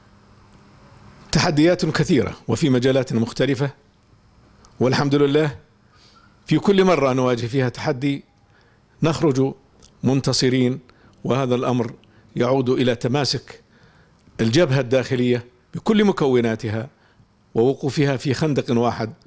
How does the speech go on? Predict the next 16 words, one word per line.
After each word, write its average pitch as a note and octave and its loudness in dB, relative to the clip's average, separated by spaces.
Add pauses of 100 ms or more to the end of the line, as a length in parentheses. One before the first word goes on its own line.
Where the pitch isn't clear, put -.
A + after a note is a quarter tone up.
(460)
في B2+ 2
خندق A#2+ -2
الدفاع A2+ -4
عن G#2+ -2
الوطن G#2+ -2 (380)
وتقديم A2+ -2 (520)
ما A2+ 0
يمكن A#2+ 0
تقديمه، G#2+ -2 (460)
حتى C#3 -4
الروح A2 -2 (340)
قدمت A2 -2 (260)
من A#2+ 0
أجل G#2 -4
الوطن. - -8 (1160)
الإعلام D#3+ 0